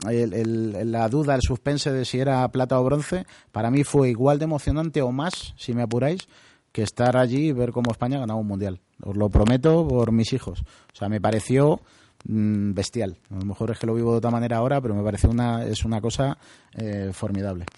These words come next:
Bueno, en, en Eurosport hemos hecho más de trescientas cincuenta horas en directo. En total he mirado y nos salían cerca de seiscientas cincuenta horas, más o menos, en total, con las redifusiones. En Dimas han sido ciento veintitrés.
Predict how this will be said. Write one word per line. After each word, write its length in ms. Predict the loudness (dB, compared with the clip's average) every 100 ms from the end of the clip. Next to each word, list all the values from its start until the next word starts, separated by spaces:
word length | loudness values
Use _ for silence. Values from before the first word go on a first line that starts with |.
| -20 -20 _
Bueno, 220 | -4 0 0
en, 80 | 0
en 120 | -2
Eurosport 360 | -2 -2 0 0
hemos 160 | 2 0
hecho 160 | 2
más 160 | 2 2
de 100 | 0
trescientas 480 | 0 0 2 0 0
cincuenta 380 | 0 0 2
horas 160 | 2 0
en 80 | 0
directo. 320 | 0 0 0
En 60 | -2
total 440 | 0 0 0 0
he 120 | -4 -4
mirado 540 | -4 -4 -4 -6 -6
y 180 | -4 -2
nos 140 | -2
salían 260 | 0 0 0
cerca 280 | -2 -2 0
de 320 | 2 0 -4 -14 -20
seiscientas 600 | -8 -6 -4 0 0 0 0
cincuenta 420 | 0 0 0 -2
horas, 220 | -2 -2
más 160 | -4 -4
o 40 |
menos, 220 | -6 -4
en 140 | -4 -2
total, 340 | -2 -2 -2
con 180 | -4 -8
las 160 | -6
redifusiones. 760 | -6 -8 -8 -6 -4 -2 -4 -10 -20 -20 -18 -8
En 300 | -2 0 0
Dimas 400 | 2 2 2 2
han 120 | -2
sido 280 | 0 0 0
ciento 400 | 0 0 0 0
veintitrés. 680 | 0 -2 0 0 0 -2